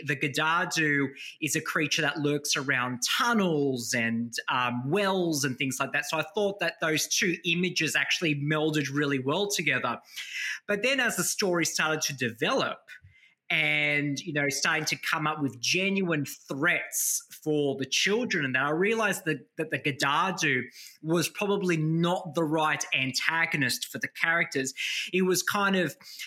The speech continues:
not very intelligent and that. So digging deeper into the mythology, I came across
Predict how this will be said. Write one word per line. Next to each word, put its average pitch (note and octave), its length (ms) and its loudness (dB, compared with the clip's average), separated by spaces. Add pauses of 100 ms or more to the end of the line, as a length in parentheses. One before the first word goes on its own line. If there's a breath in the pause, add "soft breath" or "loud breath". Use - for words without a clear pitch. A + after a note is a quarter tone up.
(140 loud breath)
not G3+ 260 2
very F#3+ 240 4
intelligent D3+ 840 0 (160)
and C#3+ 480 2 (300)
that. A#2+ 260 0
So E3+ 260 2
digging F3 460 0
deeper A#3+ 380 0
into D#3 180 -2
the C#3+ 60 0
mythology, D#3 600 0
I D3+ 120 0
came F#3 340 0
across E3+ 560 -4